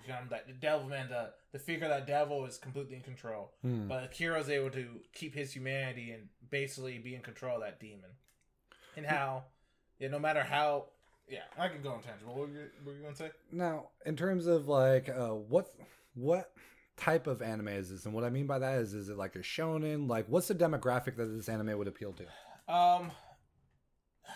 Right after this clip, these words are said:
Speaker 1: I would say the genre, it, it'd be more like a,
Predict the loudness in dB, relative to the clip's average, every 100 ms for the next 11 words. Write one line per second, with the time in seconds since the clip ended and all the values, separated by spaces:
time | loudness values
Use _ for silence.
0 | -14 -18 _ -2 -2 2 0 2 2 4
1 | 6 6 6 6 2 -4 -14 -12 -12 -8
2 | -8 -4 -2 0 2 2 2 -2 -4